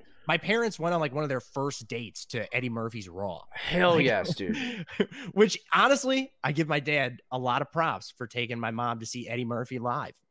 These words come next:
Speaker 1: on a date. That's awesome. That's a
Speaker 2: That's
Speaker 1: sick
Speaker 2: so
Speaker 1: move.
Speaker 2: cool, dude.
Speaker 1: It's a
Speaker 2: Oh
Speaker 1: great
Speaker 2: my
Speaker 1: move.
Speaker 2: God.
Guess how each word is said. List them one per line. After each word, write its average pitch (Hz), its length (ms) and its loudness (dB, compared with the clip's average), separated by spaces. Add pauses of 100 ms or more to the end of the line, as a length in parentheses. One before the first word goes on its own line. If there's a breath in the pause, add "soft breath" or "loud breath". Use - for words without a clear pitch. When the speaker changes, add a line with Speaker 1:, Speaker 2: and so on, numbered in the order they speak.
(120)
Speaker 1:
on 113 140 -2
a - 20 -6
date. 127 320 -4
That's 120 180 -4
awesome. 147 440 4
That's 139 180 4
a 127 40 -4
Speaker 2:
That's - 60 0
Speaker 1:
sick - 260 4
Speaker 2:
so - 140 4
Speaker 1:
move. 131 200 4
Speaker 2:
cool, 98 300 -2
dude. 90 340 -6
Speaker 1:
It's - 100 -2
a 139 80 0
Speaker 2:
Oh 170 120 8
Speaker 1:
great 156 140 6
Speaker 2:
my 131 140 4
Speaker 1:
move. 170 100 4
Speaker 2:
God. 117 300 6